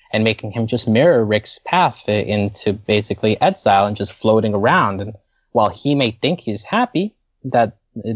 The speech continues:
his broken relationships are gonna end up hurting him in the long run. So, l-, like,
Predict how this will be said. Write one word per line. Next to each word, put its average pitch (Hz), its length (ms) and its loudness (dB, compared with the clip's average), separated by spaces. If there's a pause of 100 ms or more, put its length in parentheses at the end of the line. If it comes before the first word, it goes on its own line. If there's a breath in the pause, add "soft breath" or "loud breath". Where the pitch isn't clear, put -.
(320)
his 117 280 -2
broken 127 480 0
relationships 123 640 0
are 110 80 0
gonna 107 260 -2
end 107 260 0
up 104 140 2
hurting 107 300 0
him 104 160 -2
in 101 40 0
the 98 80 2
long 143 340 2
run. 90 200 -8 (640)
So, 180 440 2 (100)
l-, 160 160 -10 (300)
like, 165 240 -2